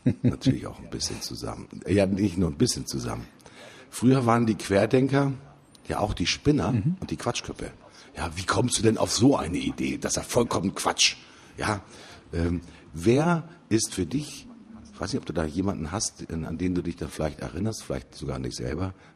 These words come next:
Speaker 1: wer ist denn ein guter Querdenker für dich?
Speaker 2: Also, äh, ich glaube, dass, dass es wechselt. Ich, ich denke nicht, dass Leute grundsätzlich Querdenker sein können.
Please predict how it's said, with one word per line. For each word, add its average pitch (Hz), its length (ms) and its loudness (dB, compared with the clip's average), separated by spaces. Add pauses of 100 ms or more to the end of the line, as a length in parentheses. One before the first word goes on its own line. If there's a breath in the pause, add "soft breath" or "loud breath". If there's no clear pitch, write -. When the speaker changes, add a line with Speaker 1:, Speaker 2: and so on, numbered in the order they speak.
Speaker 1:
wer 87 120 -2
ist 92 100 -4
denn 98 120 -2
ein 92 60 -6
guter 95 280 -2
Querdenker - 540 -10
für - 140 -14
dich? - 240 -14
Speaker 2:
Also, 127 440 4
äh, 120 160 -4 (720)
ich - 140 -4
glaube, 180 360 4
dass, - 400 2 (480)
dass - 220 -2
es 143 180 0
wechselt. - 600 0 (100)
Ich, - 240 -14
ich - 80 -8
denke 170 220 8
nicht, 170 180 4
dass 151 220 4
Leute 151 340 8
grundsätzlich 143 1080 8
Querdenker 120 600 6
sein 87 340 4
können. 101 440 4